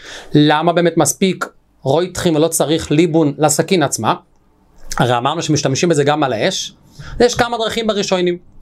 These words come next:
הדרך המפורסמת בראשונים היא שצריך לעשות רק על פי רויב תשמישוי. כשאני בא לקבוע כלי מסוים, האם הוא צריך עגולה או ליבון, אני צריך להסתכל על רוב שימושו.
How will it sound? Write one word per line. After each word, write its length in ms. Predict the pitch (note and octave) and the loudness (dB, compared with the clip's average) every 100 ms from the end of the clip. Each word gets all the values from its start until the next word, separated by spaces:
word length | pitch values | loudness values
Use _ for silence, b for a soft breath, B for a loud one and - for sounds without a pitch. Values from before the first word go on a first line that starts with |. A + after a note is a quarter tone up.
| b b | b b
הדרך 420 | C#3+ D#3 A3 G#3 F#3 | 0 0 0 0 -2
המפורסמת 520 | F3 F3 E3 G#3+ F#3+ | 0 0 0 0 0
בראשונים 500 | E3+ D3+ G3 F3+ E3 | 0 0 0 2 2
היא 180 | E3+ D#3 - - B B B | 2 0 -8 -20 B B B
שצריך 680 | - E3 D#3+ D3+ F#3 A3+ G3+ | -2 0 0 -2 -2 -2 -2
לעשות 380 | D#3+ - G#3 | -2 -2 -2
רק 320 | D#3+ G3 A3 - | 0 -2 -2 -8
על 180 | - D#3 | -4 -4
פי 180 | D#3 G#3 | 2 2
רויב 480 | D#3 D#3 G3+ A3 - | 4 4 4 0 0
תשמישוי. 520 | F3+ - F3+ C#3 A2 - _ - | -2 2 2 2 -4 -8 _ -2
כשאני 280 | - G#3+ | 2 2
בא 140 | G#3+ A3 | 2 0
לקבוע 640 | G#3+ C3+ C3 E3 F#3+ B2+ A2 _ _ _ _ _ _ - - | -2 -4 -2 0 0 -2 -6 _ _ _ _ _ _ -20 -2
כלי 160 | F#3+ A#3 | 0 2
מסוים, 520 | G#3 - F3+ E3 B2+ B B | 0 0 0 0 -4 B B
האם 100 | - | 2
הוא 80 | F#3 | 2
צריך 300 | F3 E3+ E3+ | 4 0 0
עגולה 560 | C#3+ C3 F#3 F#3+ E3+ C#3+ C#3+ b b | 0 2 2 2 2 0 -4 b b
או 80 | C#3 | 2
ליבון, 400 | D3 G3 E3+ E3 - | 2 2 2 0 -2
אני 100 | D3+ | -2
צריך 240 | D3+ G#3 | 0 2
להסתכל 460 | G3+ - F3 G#3 G#3+ G#3+ | 0 2 0 2 0 2
על 100 | E3+ | 2
רוב 360 | D#3+ F#3 A3+ | 4 2 2
שימושו. 460 | - F3+ C3+ - | 0 0 0 -2